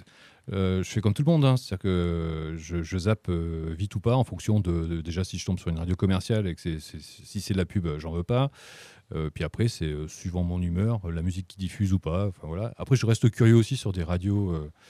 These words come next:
musicales, dans le sens où je me dis, « Tiens, qu'est-ce qu'ils diffusent ? » Voilà. Juste ça, histoire de me faire un avis. Euh, les moments où j'écoute la radio ou les podcasts ou autre, c'est, il faut une, un conte-, enfin, il y a, il y a un contexte. Euh, les podcasts, par exemple, moi, ça va être plus soit le, la nuit,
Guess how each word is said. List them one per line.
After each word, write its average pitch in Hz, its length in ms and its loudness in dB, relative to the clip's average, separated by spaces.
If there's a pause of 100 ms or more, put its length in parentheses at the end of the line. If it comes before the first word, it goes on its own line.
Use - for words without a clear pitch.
(300)
musicales, 98 640 2
dans 90 100 -2
le 92 60 0
sens 113 280 0
où 98 40 0
je 85 100 -4
me 82 80 0
dis, « 101 140 -4
Tiens, 101 200 -2
qu'est-ce 90 160 -8
qu'ils 90 100 -4
diffusent ? » 90 340 -6 (600)
Voilà. 82 220 -2 (680)
Juste - 240 -14
ça, - 260 -12
histoire 104 200 -4
de 98 60 2
me 95 40 2
faire 95 140 -2
un 92 80 0
avis. - 240 -6 (240)
Euh, - 40 -20 (260)
les 98 140 0
moments 143 300 6
où 120 80 6
j'écoute 110 360 -2
la 113 120 2
radio 117 460 4
ou 104 100 2
les 92 80 2
podcasts 107 420 -2
ou 113 80 0
autre, 143 220 -2
c'est, 90 300 -4
il 98 420 -6
faut 160 200 -2
une, 135 100 4 (100)
un 104 120 2
conte-, 123 320 -2
enfin, 85 280 -2
il 82 100 -4
y 85 80 -4
a, 98 100 0
il 98 60 0
y 107 40 4
a 110 60 6
un 117 40 2
contexte. 113 460 -4 (160)
Euh, 85 480 -6 (100)
les 98 120 -2
podcasts, 143 400 -2
par 92 120 -2
exemple, 117 280 -2
moi, 104 200 2
ça 107 120 -4
va 98 40 0
être - 180 -8
plus 123 220 -4
soit 120 520 -2
le, 90 300 -2
la 98 160 4
nuit, 117 300 8